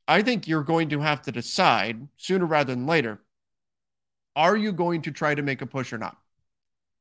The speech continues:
And if the answer is no, that may lead you to a decision in terms of rebuilding. So the Lakers have really gotta think long and hard here about what they really want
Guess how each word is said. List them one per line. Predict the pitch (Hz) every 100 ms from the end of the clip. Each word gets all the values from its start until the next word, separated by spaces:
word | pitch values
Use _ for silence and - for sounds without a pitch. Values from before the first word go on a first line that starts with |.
| -
And | 160
if | 143
the | 190
answer | 277 254 180
is | 127
no, | 160 180 120 113 - _ _ _ _ _
that | 135 170 220
may | 156 180 190
lead | 139 165 156
you | 131 135
to | 120 151 139 123 113 - _ _ _ -
a |
decision | 135 131 147 123 131
in | 123
terms | 131 123 117
of | 123 113 98 _ _
rebuilding. | 131 135 120 127 117 - - _ _ _ _ _ _ _ _ _ _ _ _ _
So | - 160
the | 156
Lakers | 208 269 262 156
have | 139
really | 143 180 175
gotta | 151 143 127
think | 143 131
long | 120 127 131
and | 117
hard | 131 123
here | 117
about | 113 117
what | 123 120 127 156 175 - _ _ _ _ -
they | 131
really | 117 127 156 147
want | 135 123 120 113